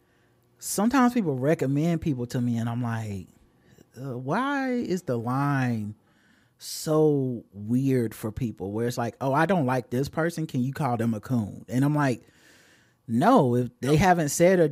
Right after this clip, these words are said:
really done," it's like, you might not have liked something, but they haven't said or done anything to do that, you know?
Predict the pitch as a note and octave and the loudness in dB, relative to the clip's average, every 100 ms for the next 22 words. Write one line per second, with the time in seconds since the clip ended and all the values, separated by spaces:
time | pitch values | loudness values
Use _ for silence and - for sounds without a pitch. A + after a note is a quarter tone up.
0 | B2 G2 B2 E3 C#3 A2 F3 A3+ C#3+ E3 | 0 -6 0 2 2 2 2 2 0 0
1 | A#2+ D3+ A3 F#3 F3+ C#3+ G#2+ A2 F3 B3 | 0 4 4 4 2 0 -2 -2 -2 -2
2 | - B2 A2+ A2 B2+ - _ - - _ | 0 0 0 -2 -2 -4 _ -20 -20 _
3 | _ _ - C#3 B2+ D#3+ E3+ D3 C3+ C#3+ | _ _ -6 -2 2 4 4 2 -2 0
4 | D3+ C#3+ A2+ B2+ F3 C3+ A#2+ A#2 A2+ A2+ | 2 2 0 0 2 2 0 -2 -2 -2
5 | A#2+ C#3 A#2 E3+ F#3+ F#2 F2+ - A2+ A2 | -4 -6 -4 -4 -4 -6 -8 -8 -4 -2
6 | A2+ A#2+ D3 | -2 -2 -4